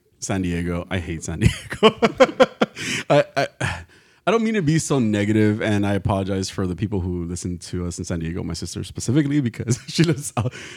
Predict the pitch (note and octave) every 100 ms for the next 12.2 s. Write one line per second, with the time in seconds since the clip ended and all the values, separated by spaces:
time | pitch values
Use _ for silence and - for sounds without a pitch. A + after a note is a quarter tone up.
0 | - A#2 A2+ A#2 G#2 G2+ F#2+ G#2+ G2+ G2
1 | - _ _ _ - A#2+ A#2+ A#2+ A#2 A2+
2 | - _ F#2+ - B2+ A#2 A#2 A2+ - -
3 | G#2 G2 G2 F#2+ F#2+ - F2 F#2+ G2+ A2
4 | A2 A#2 A#2 A2+ A2+ A2+ - F#2+ G2+ G#2+
5 | G2 E2 G2 G#2+ F#2 F2+ F2 G2+ G#2 G2+
6 | G2 G#2+ G2+ - G#2+ G2 - - G#2 G#2
7 | G2+ G2 G2 _ _ _ F#2 - A#2 A#2+
8 | A2 A2+ A2 G2+ - G#2+ - - A2 G#2
9 | - C3+ F#2+ _ _ _ _ _ C#3 C3
10 | E3 G3 - C3+ C#3+ G2+ E2 D#2+ E2+ -
11 | _ _ _ _ _ - D2 G2 G#2 F2
12 | -